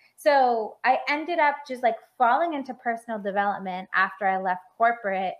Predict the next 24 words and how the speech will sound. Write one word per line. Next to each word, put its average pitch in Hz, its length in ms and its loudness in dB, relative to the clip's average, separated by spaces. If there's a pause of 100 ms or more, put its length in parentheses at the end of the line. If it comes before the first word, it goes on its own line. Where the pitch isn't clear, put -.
(160)
And 196 500 -2
this 240 240 0
was 226 180 -4
around 208 360 0
the 202 60 -12
time 240 640 -2
that 196 380 0 (560)
I 285 220 4
started 247 440 2 (120)
to 240 200 -4
be 214 220 -10
curious - 920 -2
and 220 280 -2
seek - 440 -10
more 233 580 0 (140)
and 196 520 -6 (320)
wanna 277 380 4
learn 220 340 0
more. 220 540 -2 (100)
And 214 200 -4
then 208 280 -4
I 202 60 -4
feel 226 180 -4
like 196 120 -10